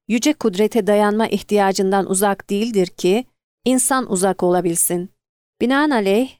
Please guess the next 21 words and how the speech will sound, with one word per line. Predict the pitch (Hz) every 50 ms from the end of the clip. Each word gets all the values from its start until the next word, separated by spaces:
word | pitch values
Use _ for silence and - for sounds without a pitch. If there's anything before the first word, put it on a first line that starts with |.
| _ _ _ -
başarı | 240 247 - 294 285 294 311
yolunda | 294 262 240 233 233 226 226 240
ilerlemek | - - 214 208 226 226 226 226 226 233 240 233 -
isteyen | 202 - - - 202 208 214 214 202
bir | 180 185
insan, | 180 180 175 180 - - 185 190 220 254 277 _ _ _ _ _ _ -
bilhassa | 214 311 381 - - 240 233 - - - 226 233 269 294 - -
mümin, | - 190 196 190 175 170 175 185 226 320 381 - _ _ _ _ _ -
sık | - - 370 -
sık | - - 285 _ -
Cenab-ı | - 226 226 233 247 262 226
Hakk'ın | 240 220 226 226 220 - - - 247 240 214 - _ -
inayetini, | 202 208 208 202 196 196 196 190 190 - 202 190 185 196 233 - _ _ _ _ -
yardımını | - 196 208 208 208 202 214 220 226 254
istemek | 254 - 208 - - 226 220 233 277 294 - -
ve | 233 233 247 254 _ _ _ _ _ _ -
onun | 233 254 262 285 294
sonsuz | - - - 240 240 233 - 269 262 -
kudretine | - - 214 190 190 208 220 214 - 220 226 214
dayanmak | 190 202 202 202 196 196 208 208 208 -
mecburiyetindedir. | 190 190 185 180 - 185 180 180 185 180 - 196 185 180 180 180 170 180 180 - -